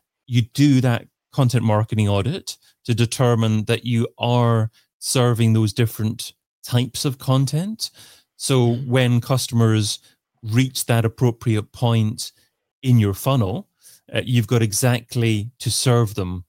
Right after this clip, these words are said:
Speaker 1: what they require at that moment in time. Otherwise, you might lose them.
Speaker 2: Absolutely. You're right. And it's not very easy work. We might need to talk about some of the technicalities in executing all this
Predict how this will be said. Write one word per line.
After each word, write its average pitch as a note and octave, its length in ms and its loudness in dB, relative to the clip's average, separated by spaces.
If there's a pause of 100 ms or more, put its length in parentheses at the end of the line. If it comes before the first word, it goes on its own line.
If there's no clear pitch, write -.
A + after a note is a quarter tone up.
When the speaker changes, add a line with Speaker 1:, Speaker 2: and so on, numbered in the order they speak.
(120)
Speaker 1:
what A#2 180 -2
they A2 120 0
require G#2 460 0
at G2 100 -2
that F#2+ 160 -4
moment G2 260 -4
in F#2+ 100 -4
time. F#2+ 400 -4
Otherwise, F#2+ 840 -6 (280)
you A2+ 120 2
might F#2+ 160 2
lose G2+ 160 4
them. E2+ 140 -4 (600)
Speaker 2:
Absolutely. A2 720 0
You're G2+ 140 -2
right. G#2+ 360 0
And A#2+ 360 2
it's - 160 -16
not C#3 140 4
very C3+ 260 2
easy B2 240 2
work. A2+ 520 0
We A2 80 -6
might A#2 280 0 (180)
need A2 120 -4
to G#2+ 80 -10
talk A2 180 -2
about G#2 240 0
some G#2+ 160 -2
of G2 140 -6
the F#2 100 -6
technicalities G2+ 960 -2 (240)
in G2+ 320 -6 (220)
executing A#2+ 680 0
all C3+ 320 6
this G2+ 340 -2